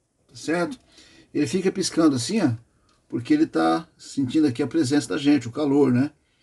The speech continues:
Então ele fica o tempo todo assim mesmo, né? É normal, tá? Então aqui eu descasquei os meus três fios, tá certo?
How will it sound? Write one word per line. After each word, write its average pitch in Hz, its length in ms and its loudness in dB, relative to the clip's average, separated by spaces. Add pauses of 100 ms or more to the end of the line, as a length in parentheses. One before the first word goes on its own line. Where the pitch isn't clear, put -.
(400)
Então 127 240 -4
ele 147 100 -4
fica 156 180 0
o 131 60 -6
tempo 156 220 -2
todo 160 200 0
assim 180 140 -6
mesmo, 139 300 0
né? - 220 4
É 127 60 -10
normal, 151 480 -4 (420)
tá? 151 300 -2 (600)
Então 226 120 -2
aqui 202 140 0
eu 196 40 4
descasquei 175 420 2
os 156 80 6
meus 151 160 0
três 170 200 0
fios, - 500 -6 (760)
tá - 120 -20
certo? 214 440 0